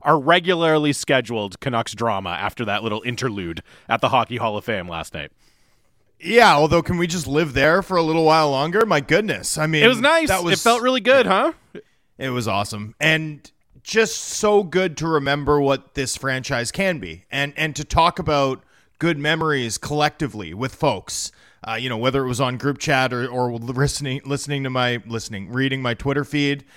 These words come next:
Speaker 2: and just seeing, you know, everyone remember some guys, remember some good memories, remember what it's like to cheer for this team when things aren't terrible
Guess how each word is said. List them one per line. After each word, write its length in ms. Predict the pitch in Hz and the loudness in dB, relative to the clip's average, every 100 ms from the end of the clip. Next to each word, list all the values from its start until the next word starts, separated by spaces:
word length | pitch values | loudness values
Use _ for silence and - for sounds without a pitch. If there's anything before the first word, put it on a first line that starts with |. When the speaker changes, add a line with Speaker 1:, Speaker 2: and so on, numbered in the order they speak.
| _ _ - | _ _ -8
Speaker 2:
and 180 | 147 147 | -6 -4
just 200 | 170 - | -6 -4
seeing, 680 | 185 180 175 180 175 165 - _ _ - | -2 0 0 -2 -4 -8 -12 _ _ 0
you 80 | |
know, 140 | 165 156 | 4 4
everyone 380 | 170 180 175 175 | 4 4 2 2
remember 400 | 165 156 165 175 | 0 -2 -2 -2
some 180 | 175 151 | -4 0
guys, 420 | 143 151 156 135 | 2 2 2 -2
remember 340 | 135 139 156 | -4 -2 -2
some 220 | 151 160 | -4 -4
good 180 | 131 151 | 0 0
memories, 560 | 143 127 143 156 156 139 | 0 -4 -4 -4 -6 -6
remember 440 | 139 147 151 165 | -2 0 0 0
what 180 | 160 160 | 0 0
it's 220 | 156 - | -2 -6
like 280 | 123 147 147 | -4 -4 -4
to 120 | - | -10
cheer 380 | 127 - 135 151 | -10 -6 -4 -4
for 440 | 147 143 143 147 143 | -4 -4 0 0 0
this 320 | 113 151 - | -2 -4 -4
team 400 | - 135 151 175 | -6 -4 -4 -4
when 160 | 147 | -6
things 360 | 147 151 160 147 | -4 -4 -2 0
aren't 400 | 151 156 156 - | 2 2 -2 -4
terrible 480 | 143 165 156 90 | -2 0 0 -4